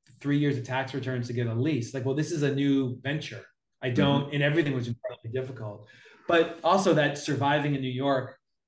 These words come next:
Speaker 1: there's a lot to it. Like, at the end of every day, you suffer and you're exhausted. Maybe you cried or somebody hit you or you're mugged, but you did it, damn it.
Speaker 2: Mm-hmm.
Speaker 1: Um, and then in San Francisco, it's, yeah, it's, you know, I had somebody bring me my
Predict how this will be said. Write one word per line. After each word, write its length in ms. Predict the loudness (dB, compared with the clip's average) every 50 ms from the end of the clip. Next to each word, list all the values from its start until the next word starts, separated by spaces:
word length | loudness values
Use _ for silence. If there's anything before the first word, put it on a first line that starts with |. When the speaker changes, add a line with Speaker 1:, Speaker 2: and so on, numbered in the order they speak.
| _ _
Speaker 1:
there's 120 | -2 0
a 60 | 2
lot 220 | 2 2 2 0 0
to 180 | -2 -2 -2
it. 180 | -2 -4 -8 -10
Like, 140 | -12 -10 -6
at 60 | -4
the 100 | -2 -2
end 120 | 0 0
of 100 | 2 2
every 180 | 2 2 0 0
day, 300 | 0 2 2 2 2 0
you 120 | -2 -2
suffer 600 | -4 -6 -2 -2 -2 -2 -2 -4 -8 -12 -12 -18 _ _ _ _ _ _ -20 -20 -14 -8
and 100 | -4 0
you're 140 | 2 2 2
exhausted. 580 | 2 0 -2 -2 0 0 0 0 -2 -4 -6 -6
Maybe 140 | -6 -6 -6
you 100 | -8 -8
cried 500 | -10 -8 -2 0 2 2 4 2 2 0
or 20 |
somebody 260 | -2 -4 -4 -6 -6 -4
hit 180 | -4 -6 -4
you 280 | -4 -2 0 0 0 0
or 240 | -2 -4 -6 -10 -14 -14 -12
you're 220 | -8 -6 -2 -2
mugged, 480 | 0 2 4 4 4 4 2 0 -4 -4
but 200 | -6 -8 -8 -10 -16 _ _ _ _ _
you 120 | -4 -2 2
did 200 | 4 4 4 4
it, 260 | 2 0 -4 -6 -4
damn 160 | -4 -2 -2
it. 180 | -2 -4 -4 -8 -14 _ _ _ _ _ _ -4
Speaker 2:
Mm-hmm. 120 | -2 0
Speaker 1:
Um, 420 | 0 0 0 0 -2 -4 -8 -12 -18 _ _ _ _
and 120 | -2 -2 -2
then 180 | 0 -2 -4 -2
in 60 | 2
San 100 | 2 2
Francisco, 460 | 4 4 2 2 4 4 4 6 6
it's, 420 | 4 4 2 -2 -6 -8 -10 -12 -10
yeah, 540 | -6 -4 -4 -2 -2 -2 0 0 0 0
it's, 260 | 0 -2 -6 -10 -10 -6
you 80 | -4
know, 80 | -4 -2
I 60 | 0
had 120 | 0 0
somebody 280 | 0 0 2 2 2 2
bring 200 | 2 0 0 0
me 60 | 0
my 240 | 0 -2 -4 -4 -6